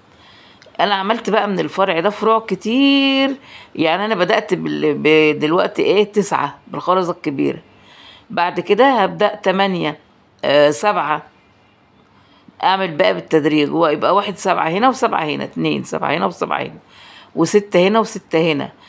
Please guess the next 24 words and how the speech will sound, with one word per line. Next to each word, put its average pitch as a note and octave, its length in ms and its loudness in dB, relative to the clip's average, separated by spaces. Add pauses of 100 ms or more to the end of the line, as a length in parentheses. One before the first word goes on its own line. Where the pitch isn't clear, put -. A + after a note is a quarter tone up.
(280)
وأربعة E3+ 460 2
هنا G3 240 0
وأربعة E3+ 400 2
هنا، D#3+ 120 -2
خمسة F#3 380 0
هنا F#3+ 100 2
وخمسة F3+ 460 0
هنا، F#3+ 100 2
وأربعة F3 320 2
هنا F3+ 180 0
وأربعة D#3+ 400 0
هنا، F#3 100 -12 (460)
لغاية G#3+ 300 2
ما G#3 160 4
هوصل A#3+ 320 2
واحد G#3 320 0
هنا F#3+ 180 0
وواحد F#3 360 -4
هنا، C3 180 -6 (640)
زي E3+ 160 2
ما F3 100 0
انتوا F3+ 160 -8
شايفين D#3 420 -2
كده، - 180 -10